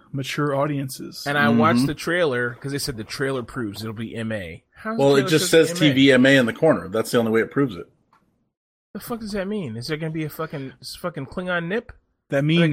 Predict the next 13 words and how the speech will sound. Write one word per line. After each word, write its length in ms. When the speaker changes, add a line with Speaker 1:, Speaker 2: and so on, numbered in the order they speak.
Speaker 2:
gonna 140
drop 300
the 120
F-bomb? 460
What, 180
what, 440
Speaker 1:
uh, 60
you 160
know, 160
probably, 560
it's 120
probably 300
cursing. 440